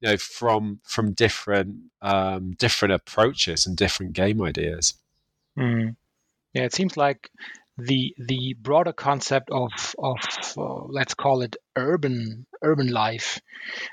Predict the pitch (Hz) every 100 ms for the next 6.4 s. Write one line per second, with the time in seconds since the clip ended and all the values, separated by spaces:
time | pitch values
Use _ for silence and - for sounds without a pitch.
0 | - 135 135 131 127 123 - 135 123 135
1 | - 135 135 127 117 120 110 107 - 131
2 | 120 107 117 110 110 110 - 117 127 160
3 | - 123 110 110 - 110 110 117 143 -
4 | - 127 147 - - 175 143 147 151 139
5 | - 135 139 135 123 123 131 - 131 120
6 | - 127 120